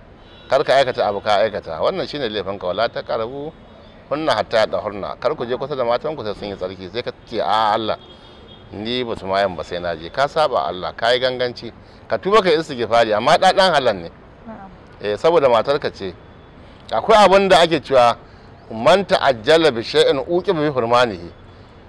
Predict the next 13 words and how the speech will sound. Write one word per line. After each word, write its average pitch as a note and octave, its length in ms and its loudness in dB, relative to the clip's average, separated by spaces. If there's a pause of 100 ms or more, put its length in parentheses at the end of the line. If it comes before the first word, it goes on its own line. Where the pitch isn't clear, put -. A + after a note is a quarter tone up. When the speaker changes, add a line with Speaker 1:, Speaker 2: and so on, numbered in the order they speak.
(420)
Speaker 1:
Malikiya D3+ 480 6
suna F#3+ 200 6
ji F3+ 80 4
da F3 80 8
wannan E3+ 200 6
ka'ida, C#3+ 460 4
in G3 100 -2
abu F3 160 6
halal E3 360 6
ne D#3+ 200 2
sai E3+ 160 -2
lokaci F3 400 -2
kaza D#3+ 360 4